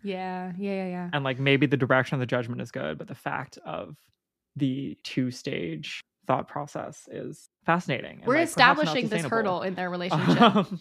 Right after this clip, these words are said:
Speaker 1: Yeah.
Speaker 2: yeah.
Speaker 1: Um, and then we're there. We're there with Cupid. Nico says, "Let's get on with it then. I'm here." Again, I had no idea we would get to this moment so early on in the book.
Speaker 2: I know.
Speaker 1: Not five
Speaker 2: It was
Speaker 1: chapters
Speaker 2: fast.
Speaker 1: into the book.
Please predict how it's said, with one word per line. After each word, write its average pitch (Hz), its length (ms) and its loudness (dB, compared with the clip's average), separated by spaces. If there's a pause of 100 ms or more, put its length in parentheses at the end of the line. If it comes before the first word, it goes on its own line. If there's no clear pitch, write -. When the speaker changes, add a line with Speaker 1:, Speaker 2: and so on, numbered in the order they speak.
Speaker 1:
Yeah. 123 480 2 (260)
Speaker 2:
yeah. 208 200 0
Speaker 1:
Um, 185 260 -8 (1120)
and 285 100 8
then 269 140 8
we're 269 120 6
there. 233 240 6
We're 202 120 2
there 196 240 2
with 254 180 -4
Cupid. 254 440 2 (340)
Nico 240 260 4
says, 220 220 4
"Let's 220 240 2
get 294 160 8
on 311 180 8
with 294 140 2
it 254 160 6
then. 226 180 10
I'm 208 260 4
here." 254 480 4 (520)
Again, 247 480 6
I 233 60 0
had 233 140 -2
no 208 360 0
idea 202 340 2
we 190 100 0
would 185 140 -2
get 196 240 -2
to - 80 -6
this 196 240 -2
moment 196 500 -4 (360)
so - 440 6
early 226 300 6
on 196 180 0
in 190 120 -2
the 185 80 -4
book. - 400 -18 (320)
Speaker 2:
I 135 100 -4
know. 123 160 -2
Speaker 1:
Not 277 380 6
five 294 220 10
Speaker 2:
It 311 60 2
was 370 80 2
Speaker 1:
chapters 302 240 6
Speaker 2:
fast. 262 200 8
Speaker 1:
into 233 180 2
the 214 80 -2
book. 208 420 -2